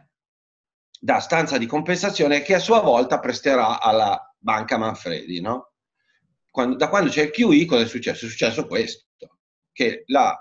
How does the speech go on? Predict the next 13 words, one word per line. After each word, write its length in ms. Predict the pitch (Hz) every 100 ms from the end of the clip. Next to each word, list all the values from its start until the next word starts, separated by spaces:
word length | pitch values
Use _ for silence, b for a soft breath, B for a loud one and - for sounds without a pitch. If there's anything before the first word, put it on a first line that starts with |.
| - _
banca 400 | 147 156 135 117
centrale, 540 | 151 143 139 104 92
tutte 220 | - 185
le 40 | 135
banche 200 | 151 170
centrali 380 | 180 170 143 135 B B B
sono 180 | - 131
diventate 760 | 143 147 147 120 113 101 - _ _
tipo 260 | 151 117
un 100 | 113
banco 360 | 131 180 170 147
dei 160 | 143 160
pegni, 260 | 143 85